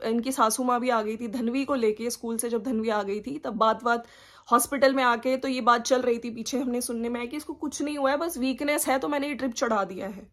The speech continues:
ठीक है। साथ-साथ ससुर जी भी इनको डांट रहे थे, बोल रहे थे कि "तू कुछ खा मत, तू कुछ पी मत",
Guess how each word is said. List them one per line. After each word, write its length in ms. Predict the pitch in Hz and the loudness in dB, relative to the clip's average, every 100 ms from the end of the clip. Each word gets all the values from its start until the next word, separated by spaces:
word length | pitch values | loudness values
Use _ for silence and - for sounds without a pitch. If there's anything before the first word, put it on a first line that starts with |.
| _ | _
ठीक 160 | 254 302 | -10 -6
है। 140 | 247 - - - | -8 -10 -20 -16
साथ-साथ 380 | - 262 262 302 | 6 8 8 4
ससुर 340 | 294 277 294 262 | 2 2 2 0
जी 140 | 285 | 0
भी 80 | 294 | -2
इनको 180 | 285 285 | 0 4
डांट 320 | 240 240 247 | 6 6 6
रहे 200 | 262 233 | 4 2
थे, 160 | 240 | 2
बोल 240 | 226 254 285 | 6 8 8
रहे 240 | 269 240 | 6 4
थे 180 | 240 233 | 4 0
कि 360 | 233 - - 240 | -2 -14 -10 -6
"तू 100 | 269 | -4
कुछ 180 | 269 - | -4 2
खा 240 | 262 277 | 10 10
मत, 220 | 269 262 262 | 10 4 0
तू 60 | |
कुछ 160 | 262 262 | -4 -4
पी 240 | - 262 | -2 0
मत", 280 | 254 247 240 | 2 0 -4